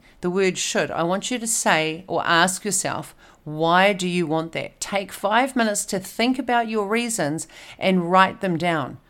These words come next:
Now, here's the thing. You need to aim for about three because your reticular activating system is gonna be a little bit challenged with this.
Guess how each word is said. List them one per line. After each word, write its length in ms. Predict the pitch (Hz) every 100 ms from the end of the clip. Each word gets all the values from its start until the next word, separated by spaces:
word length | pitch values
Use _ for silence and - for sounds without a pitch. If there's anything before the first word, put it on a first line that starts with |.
| _ _ _ _
Now, 140 | 180
here's 480 | 185 - 247 247 233
the 100 | 220
thing. 460 | 190 220 175 131 - _ _
You 160 | 175 196
need 400 | 202 214 233 -
to 200 | 226 226 196
aim 240 | 208 208
for 220 | 190 196
about 360 | 190 175 160 -
three 400 | - 175 143 135 - - -
because 320 | 185 196 180
your 140 | 190
reticular 600 | 180 180 285 269 240 202
activating 600 | 277 - 247 196 175 165
system 560 | - 170 - 170 160 156 - - -
is 160 | 165 139
gonna 240 | 180 185
be 120 | 165
a 60 | 160
little 220 | 156 165
bit 160 | 196 202
challenged 500 | 262 262 254 226 185
with 140 | 175
this. 340 | 143 - -